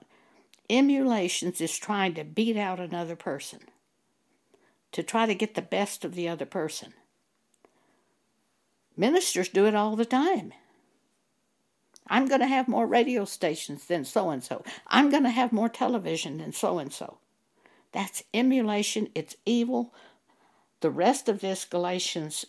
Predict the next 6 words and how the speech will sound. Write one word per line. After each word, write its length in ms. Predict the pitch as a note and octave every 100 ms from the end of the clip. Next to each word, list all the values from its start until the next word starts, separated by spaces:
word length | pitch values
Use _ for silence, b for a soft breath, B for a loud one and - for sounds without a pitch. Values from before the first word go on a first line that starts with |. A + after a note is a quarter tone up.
| _
chapter 380 | - F3 D#3+ E3
five 520 | - F3+ F3 F3 - _ -
verse 360 | F3 F3+ A3
says, 680 | - - F3 F#3 G3+ A3 - b b b b b b -
"Emulations, 960 | G#3+ C4 D4 C4+ B3+ B3 B3+ B3 A#3
wrath, 680 | C#3 C#3 F3 G3 A#3+ C4 -